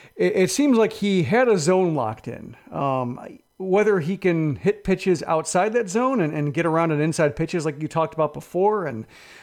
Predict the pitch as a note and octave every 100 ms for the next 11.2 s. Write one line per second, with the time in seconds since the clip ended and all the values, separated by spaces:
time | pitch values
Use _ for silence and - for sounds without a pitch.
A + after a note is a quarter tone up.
0 | - - - - C#2 D3 - - _ _
1 | _ _ - F#3 E3 D#3 D3+ - - D3+
2 | C3 - - _ - F3+ E3+ D#3+ G3 -
3 | G#3 G#3 F#3+ F#3 G3 F#3+ F#3 F#3+ F#3+ C#3+
4 | - G#3 F3 G3+ D#3+ E3+ G3 F#3+ - G3+
5 | G#3 G#3 G#3 G#3+ - F3 D#3 C#3 C3 D#3+
6 | G3+ - A#3+ - C4 - - - - -
7 | F3+ D#3+ - - - _ _ _ - D4+
8 | C4 - A#3 G3 - F3+ F#3+ - A#3 G#3
9 | E3 - F#3 F3 D#3 C3 C3+ C3 C#3+ C3+
10 | B2+ - C3+ C3+ C3 A#2+ - - C#3+ C3
11 | B2